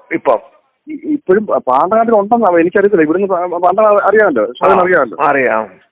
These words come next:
Speaker 2: പാ-, പാണ്ടനാടെന്ന് വെച്ചാൽ ആ, പ്രത്യേകിച്ച് ഒന്നത്, പിന്നെ ആ, നമ്മുടെ ചെങ്ങന്നൂർ റെയിൽവേ സ്റ്റേഷന്റെ പുറക് സൈഡ് ഉണ്ട്.
Speaker 1: ആ.
Speaker 2: നമ്മള്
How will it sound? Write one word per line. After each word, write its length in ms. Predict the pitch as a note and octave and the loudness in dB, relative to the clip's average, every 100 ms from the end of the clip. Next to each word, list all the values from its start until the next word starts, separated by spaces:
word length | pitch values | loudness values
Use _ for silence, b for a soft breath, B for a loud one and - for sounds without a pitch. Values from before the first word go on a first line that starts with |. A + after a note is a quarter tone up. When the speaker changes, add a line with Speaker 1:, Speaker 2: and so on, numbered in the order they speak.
| - | -12
Speaker 2:
പാ-, 440 | - B2+ C3+ B2 C#3 | -8 -6 -4 -6 -2
പാണ്ടനാടെന്ന് 520 | D#3 F3+ G3+ G#3 G#3 | 0 0 0 -2 -2
വെച്ചാൽ 220 | G3 G#3 | -4 -2
ആ, 180 | F#3+ F3+ F3+ F#3 E3 _ _ E3 | -2 0 0 -2 -4 _ _ -6
പ്രത്യേകിച്ച് 480 | D#3+ G#3+ A3 G#3+ A3+ b - | 2 2 2 0 0 b -4
ഒന്നത്, 360 | E3 G3 E3 C3+ | -2 0 0 -2
പിന്നെ 280 | E3+ G#3 B3 | -4 -2 0
ആ, 160 | A3+ A3+ G#3+ G3 | 2 2 0 -2
നമ്മുടെ 300 | F#3 F#3 G3 | -2 -2 -2
ചെങ്ങന്നൂർ 440 | G3 G3+ A#3 G3+ | -2 0 2 2
റെയിൽവേ 240 | F#3 A3 A#3 | 2 0 -4
സ്റ്റേഷന്റെ 460 | - G#3+ G#3+ G#3 - - | 0 -2 -2 -4 -6 -2
പുറക് 300 | F#3+ A3 A#3 | 0 2 0
സൈഡ് 300 | - C3+ G2+ | 0 -2 -2
ഉണ്ട്. 460 | F2 - _ - | -6 -12 _ -8
Speaker 1:
ആ. 40 | C#3+ | -2
Speaker 2:
നമ്മള് 320 | A#2 F3+ | -2 0